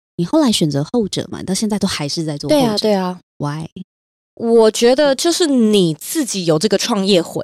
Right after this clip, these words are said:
Speaker 2: 欸，你有这个创业梦，不是每一个人都有。
Speaker 1: 那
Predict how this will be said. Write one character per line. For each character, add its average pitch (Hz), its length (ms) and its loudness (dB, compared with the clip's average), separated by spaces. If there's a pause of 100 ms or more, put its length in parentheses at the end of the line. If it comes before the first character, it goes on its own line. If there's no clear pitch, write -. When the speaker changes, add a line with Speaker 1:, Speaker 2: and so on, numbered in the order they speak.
(120)
Speaker 2:
欸， - 160 -10 (340)
你 240 160 4
有 294 100 4
这 226 120 0
个 202 80 2
创 190 260 -4
业 180 140 2
梦， 170 240 -2 (520)
不 262 80 2
是 370 140 2
每 202 160 2
一 - 20 -6
个 175 120 0
人 160 100 -2
都 160 140 2
有。 - 160 -4 (760)
Speaker 1:
那 285 120 4